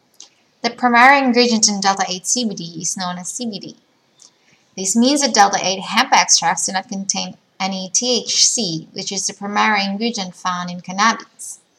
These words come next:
Delta eight C B D gummies come in three varieties: Dazzle White, Dazzle Green, and Dazzle Blue. What are Delta eight hemp extract products used for?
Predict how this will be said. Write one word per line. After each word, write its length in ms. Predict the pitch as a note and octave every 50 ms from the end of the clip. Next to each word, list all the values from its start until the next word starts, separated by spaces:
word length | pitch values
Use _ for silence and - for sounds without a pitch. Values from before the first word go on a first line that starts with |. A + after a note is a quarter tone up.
| _ - - _ _ _ _ _ _ _ _ _ _ _
Delta 320 | - B3 B3+ D4 - F#4+ -
eight 220 | - A3+ A3+ A3+ -
C 180 | - A#3+ A3+
B 80 | G#3+ A3
D 140 | G#3+ G#3 G3
gummies 580 | - A#3 A#3+ A3+ G3 F#3+ G3 G3 - - - -
come 260 | - A3+ G#3+ G#3 G3
in 60 | F#3+
three 240 | - - A3 G3+ G3
varieties: 1080 | F#3 F3+ F3+ F3 F3+ F#3 F3+ F#3 F3+ F3 - - - - _ - - - - - - - _ _ _ -
Dazzle 380 | - - G3+ G3 A#3 B3 B3 B3
White, 400 | A3+ A3 G#3+ G#3+ A3 A3 A3 - - - _ - G3
Dazzle 380 | G3 F#3+ G3+ G#3 A#3 C4 B3+ A#3
Green, 420 | A#3+ A#3+ A3+ A3+ A3+ A3 A3 A3 -
and 180 | F#3+ F#3+ F3+
Dazzle 340 | - - E3+ F3 E3 E3+ E3+
Blue. 300 | D#3+ D#3+ F3 F3 E3+ - - _ _ _ _ _ _ _ _ _ - - - - - - - _ _ _ _ _ _ _ _ _ _ _ _ _ _ -
What 180 | - F#3 C4
are 200 | D#4 G4 - - -
Delta 280 | A3 F3 F3 F3+ - -
eight 180 | E3+ F3 F3
hemp 260 | - E3+ F#3 E3+ E3+ -
extract 480 | - E3+ E3+ - - - F3 E3+ - -
products 480 | - F#3+ F3+ F#3 F3 F3 - - -
used 260 | C4 F4 F#4 - -
for? 280 | - - - - -